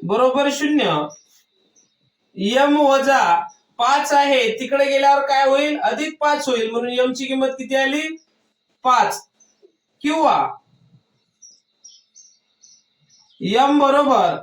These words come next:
अधिक तीन आहे, तिकडे गेल्यावर काय होईल? वजा तीन, आणि हे गुणाकारात आहे, इकडे गेल्यावर काय होईल? भागाकारात जाईल, म्हणजे एम ची किंमत किती आली? तर वजा तीन छेद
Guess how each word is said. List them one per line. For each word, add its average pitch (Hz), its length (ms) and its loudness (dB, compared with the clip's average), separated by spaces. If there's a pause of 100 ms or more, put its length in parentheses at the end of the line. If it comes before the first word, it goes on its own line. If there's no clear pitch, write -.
(120)
अधिक 254 380 -2
तीन 285 180 0
आहे, 277 140 0
तिकडे 269 220 -2
गेल्यावर 277 320 2
काय 277 140 4
होईल? 285 260 2
वजा 262 380 0 (140)
तीन, 226 220 -2
आणि 226 220 -2
हे 240 120 0
गुणाकारात 254 720 -2
आहे, 254 320 2
इकडे 208 300 -2
गेल्यावर 233 440 0
काय 226 200 0
होईल? 302 400 -2 (320)
भागाकारात 294 800 0
जाईल, 208 320 0
म्हणजे 208 300 -6
एम 208 140 -4
ची 202 180 -12
किंमत 202 320 -4
किती 196 220 -4
आली? 262 380 -2 (500)
तर 165 280 0 (880)
वजा 247 460 2
तीन 262 240 -4
छेद 233 240 -2